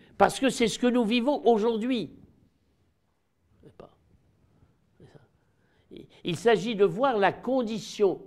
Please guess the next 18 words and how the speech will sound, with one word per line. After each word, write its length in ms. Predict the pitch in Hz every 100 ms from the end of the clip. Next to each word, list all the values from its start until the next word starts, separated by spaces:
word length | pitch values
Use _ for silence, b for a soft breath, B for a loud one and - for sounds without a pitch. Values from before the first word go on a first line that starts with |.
| -
humaine 560 | 170 170 233 294 247 B B _ -
telle 300 | 294 277 -
qu'elle 220 | 196 185
est 120 | 165
vécue, 640 | 131 139 - - 285 196 B B _
bon, 100 | -
à 100 | -
son 200 | 107 123
époque 440 | 113 104 180 185 -
ou, 200 | 113 - b b _
ou 100 | 143
à 80 | 139
la 140 | 143
nôtre. 600 | 143 160 120 151 - - _ _ _ _ _ _ _ _ _ _ _ b b b b b b
Vous 120 | 131 139
savez 300 | 226 240 220
bien 240 | 254 285
que 320 | - 202 156